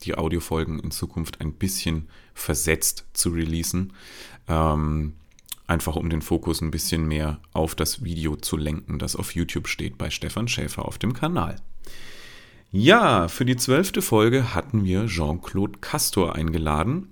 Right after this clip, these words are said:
und der wiederum hat uns auf einen Rooftop in Berlin eingeladen.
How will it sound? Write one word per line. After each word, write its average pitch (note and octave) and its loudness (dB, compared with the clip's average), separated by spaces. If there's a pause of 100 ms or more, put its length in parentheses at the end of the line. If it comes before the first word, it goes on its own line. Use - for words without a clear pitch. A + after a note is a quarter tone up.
(100)
und F#2+ 4
der G#2 4
wiederum A2 4
hat F#2+ 2
uns F2+ 0
auf - 0
einen D#2 0
Rooftop G#2+ 2
in F2+ 2
Berlin F#2 4
eingeladen. D2 -2